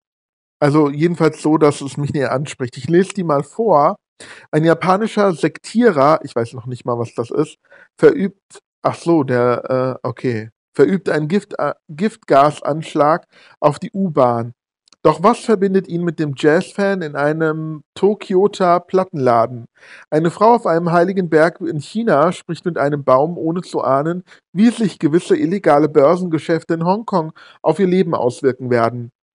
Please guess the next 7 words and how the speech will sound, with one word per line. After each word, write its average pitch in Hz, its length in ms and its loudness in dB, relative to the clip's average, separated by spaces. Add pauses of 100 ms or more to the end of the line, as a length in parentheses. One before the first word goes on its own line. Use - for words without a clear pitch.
(220)
Ein 151 160 -2
mongolischer 190 600 0
Gangster, 175 720 0
ein 143 200 -4
Kunstfälscher 147 840 -2
in 147 80 -6
Sankt 147 260 -6